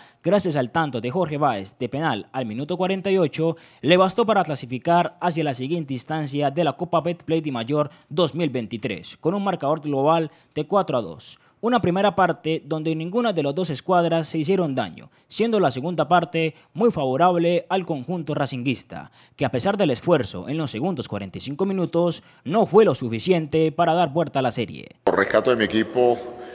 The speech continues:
Speaker 2: eh, la actitud que tuvieron para, para un compromiso tan complejo, eh, no era fácil en una cancha como la que encontramos, adaptarse a ella nos costó, nos costó la verdad.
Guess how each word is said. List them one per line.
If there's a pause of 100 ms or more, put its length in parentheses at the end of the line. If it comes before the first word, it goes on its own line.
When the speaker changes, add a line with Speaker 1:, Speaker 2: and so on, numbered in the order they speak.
(380)
Speaker 2:
eh,
la
actitud
que
tuvieron
para, (520)
para
un
compromiso
tan
complejo, (640)
eh,
no
era
fácil
en
una
cancha (300)
como
la
que
encontramos, (340)
adaptarse
a
ella (640)
nos
costó,
nos
costó
la
verdad.